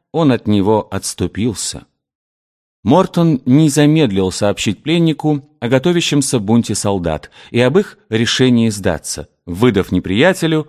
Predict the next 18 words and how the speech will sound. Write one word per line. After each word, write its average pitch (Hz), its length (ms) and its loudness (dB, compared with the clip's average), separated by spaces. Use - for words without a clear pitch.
обеих 98 540 -2
леди 147 540 0
и 123 100 0
майора 101 500 0
Беллендена. 78 760 -4
Это 165 400 0
известие 131 640 0
поразило 113 640 0
лорда 82 520 -2
Эвендела. 76 600 -8
Сначала 117 480 0
он, 120 260 2
по-видимому, 107 720 0
отнёсся 127 600 0
к - 80 -8
нему 110 260 2
с - 140 -6
недоверием, 143 720 0